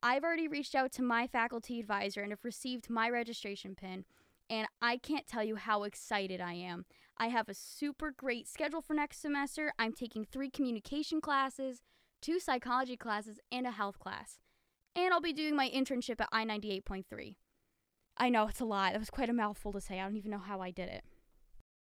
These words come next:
But that schedule was possible thanks to my faculty advisor and my professional advisor.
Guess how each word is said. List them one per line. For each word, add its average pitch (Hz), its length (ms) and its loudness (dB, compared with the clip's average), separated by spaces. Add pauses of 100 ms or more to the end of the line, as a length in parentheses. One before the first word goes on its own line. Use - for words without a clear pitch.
(800)
But 330 220 6
that 208 160 2
schedule 349 360 -2
was 349 160 2
possible 254 760 0
thanks 285 260 0
to 311 100 -2
my 247 120 2
faculty 277 640 0
advisor 208 560 0
and 220 140 -2
my 208 140 2
professional 220 680 -2
advisor. 175 540 -6